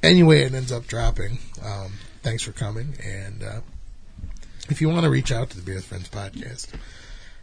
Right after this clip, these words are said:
there's several ways you can do that. You can email us at beer with friends podcast at gmail dot com.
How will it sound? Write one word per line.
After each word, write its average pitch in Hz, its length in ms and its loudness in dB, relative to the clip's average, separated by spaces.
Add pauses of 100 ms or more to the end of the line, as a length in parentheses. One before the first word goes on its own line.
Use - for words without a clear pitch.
there's 165 200 6
several 185 300 6
ways 175 220 8
you 175 80 2
can 170 100 2
do 180 140 4
that. - 180 -6 (260)
You 104 220 -6
can 104 200 -8
email 104 340 -8
us 113 180 -6
at 101 160 -6
beer 95 120 -8
with 98 120 -8
friends 101 240 -8
podcast 139 720 -2
at 92 100 -10
gmail 95 380 -8
dot 95 200 -12
com. 139 360 -2